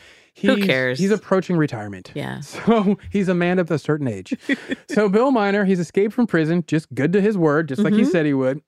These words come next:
Speaker 2: And, uh, from the local news of the day, we know that, and I quote, "On the morning of August ninth, nineteen oh seven, he made good his boast by crawling through a thirty-five foot tunnel under the fence surrounding the brickyard in the New Westminster Penitentiary.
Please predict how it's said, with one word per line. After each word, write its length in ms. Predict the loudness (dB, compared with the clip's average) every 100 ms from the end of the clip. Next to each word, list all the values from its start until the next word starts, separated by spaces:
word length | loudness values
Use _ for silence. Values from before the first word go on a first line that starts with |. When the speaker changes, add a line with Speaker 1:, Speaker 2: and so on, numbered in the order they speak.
| -8
Speaker 2:
And, 320 | -4 -2 0
uh, 180 | 0 -2
from 140 | -2
the 60 | 0
local 320 | 2 2 2
news 460 | 4 4 4 2 -2
of 100 | -4
the 80 | -4
day, 280 | -6 -8 -6
we 220 | -2 0
know 320 | 2 2 2
that, 260 | 0 -4 -4
and 100 | -6
I 60 |
quote, 480 | -6 -2 -2 -2 -10 _ _
"On 60 | 0
the 60 |
morning 320 | 2 2 2 2
of 60 |
August 280 | 0 0 -2
ninth, 280 | -2 -2 -2
nineteen 260 | -6 -4 -4
oh 60 |
seven, 400 | -4 -4 -2 -4 -6 _
he 140 | -2
made 260 | 2 0 0
good 220 | 0 2
his 160 | 0 0
boast 320 | -2 -2 -2
by 120 | -4
crawling 380 | 0 0 2 0
through 360 | -2 0 0 -2
a 100 | -8
thirty-five 880 | -4 -2 0 0 -2 0 0 0
foot 300 | -2 -8 -8
tunnel 400 | -6 -6 -4 -6 -8 -8
under 260 | -2 0 2
the 140 | 0
fence 420 | -2 -6 -6 -10 -20 -16
surrounding 600 | 0 2 2 2 2 2
the 80 | 0
brickyard 600 | 0 -2 0 0 0 0
in 260 | 0 2
the 80 | 0
New 240 | 0 0 0
Westminster 760 | 0 -2 -4 -2 -2 -2 -4
Penitentiary. 720 | -4 -2 -2 -2 -4 -6 -14